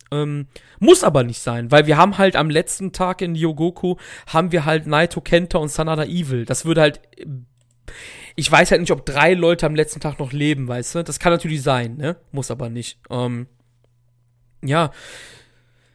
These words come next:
ich finde, ich finde, dass, dass solche Performances halt auch gegen Yoshihashi halt dann auch noch mal halt auch zeigen, dass der Typ halt einfach wahrscheinlich halt immer noch einer der besten Wrestler der Welt ist einfach, ne? Und für mich halt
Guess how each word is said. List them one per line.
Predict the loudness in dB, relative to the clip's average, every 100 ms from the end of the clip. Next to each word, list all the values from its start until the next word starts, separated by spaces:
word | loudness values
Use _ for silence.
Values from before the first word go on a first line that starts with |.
| _ _ _ _
ich | 2 6
finde, | 6 6 4
ich | 2 2
finde, | 2 2 0 -2
dass, | 0 0 -2
dass | 0 0 6
solche | 6 6 2
Performances | -2 -2 -2 -2 -2 -6 -6 -6 -4
halt | -4 -4
auch | -6 -6
gegen | -2 -2
Yoshihashi | 0 0 -2 -6 -4 -6 -4
halt | -2 0 0
dann | -2
auch | -2 -4
noch | -6 -6
mal | 0 0 0 -4
halt | -6 -4
auch | -6
zeigen, | -6 0 2 2 0 -2
dass | -2 0
der | -4
Typ | -4 -4 -2
halt | -2
einfach | -2 -2 -4 -6 -16 -20 -20 -20 _ _ _ _ _ _ _ _ _ _ _ _ _ _ _ _ _ _ _ _ _ _ _ _ -4
wahrscheinlich | 0 2 2 0 0
halt | 0
immer | 0 0 2
noch | 0 0
einer | -2 -2
der | -2
besten | 0 -2 -2 -6
Wrestler | -4 -4 -4
der | -6 -4
Welt | -2 -4
ist | -6 -10
einfach, | -10 -8 -8 -6
ne? | -4
Und | -4
für | -4 -2
mich | -2 0
halt | 0 0 -6